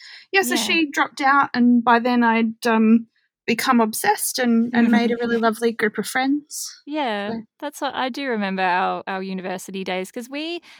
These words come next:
Speaker 2: 'cause we ha-, kind of all had similar interests, 'cause there were a bunch of, a group of us, we did the same classes. We did Bachelor of Arts, and we did
Speaker 1: Yeah.
Speaker 2: all, all, like, the English classes and the, like,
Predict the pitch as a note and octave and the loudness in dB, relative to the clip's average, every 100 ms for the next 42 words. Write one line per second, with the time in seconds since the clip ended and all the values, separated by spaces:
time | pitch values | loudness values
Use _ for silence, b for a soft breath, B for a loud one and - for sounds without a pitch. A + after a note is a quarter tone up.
0 | - D4 D#4+ D#4+ C4 C#4+ E4 A#4 A#4 G4+ | -14 -10 -6 -6 -8 -6 -4 -2 -2 -4
1 | E4 - D4+ C4+ A3+ A#3 C#4+ G#3 F#3 - | -6 -8 -6 -4 -4 -6 -4 -6 -6 -10
2 | A3+ B3+ B3+ C4 A3+ C4+ F4 - B3+ - | -8 -6 -4 -4 -2 -2 -4 -6 -6 -6
3 | G#3+ C4 F4 - F4+ C4+ G3 G#3 - - | -6 -2 -2 -4 -2 2 2 0 -6 -10
4 | b b b b C4 C4+ E4+ G4+ D#4+ D4 | b b b b -6 -4 -2 -2 0 -2
5 | - B3+ C4+ - E3+ E3 - - _ A#3+ | 0 0 0 -2 -6 -6 -10 -14 _ -10
6 | B3 C#4+ A3+ _ A#3+ - A#3 G#3 F#3+ F#3 | -6 -6 -8 _ -6 -4 -2 -2 0 2
7 | B3+ D#4 - B3 A3 G#3 G#3+ G#3+ G#3 - | 2 0 -4 -4 -2 -2 0 0 -2 -2
8 | G#3 G#3 G3+ F#3 - G3+ A3 A3+ A3 - | -2 0 0 0 -4 -6 -4 -2 -2 -4
9 | - G#3 G3+ - G3 F#3+ F#3 F3+ - F#3 | -6 -6 -4 -6 -10 -8 -8 -8 -8 -10